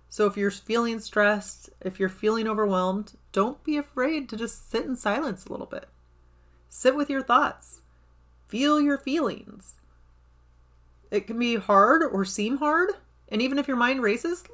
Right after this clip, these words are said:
let your mind race. There's nothing wrong with that.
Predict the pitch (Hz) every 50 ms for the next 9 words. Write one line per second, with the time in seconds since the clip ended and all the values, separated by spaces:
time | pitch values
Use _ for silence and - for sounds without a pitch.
0 | - 440 294 330 453 415 359 339 339 349 349 311 311 370 339 202 - - - -
1 | - - _ _ _ _ _ _ _ _ _ _ _ - 269 302 294 392 381 -
2 | 320 247 202 165 165 170 165 - - 165 202 262 - -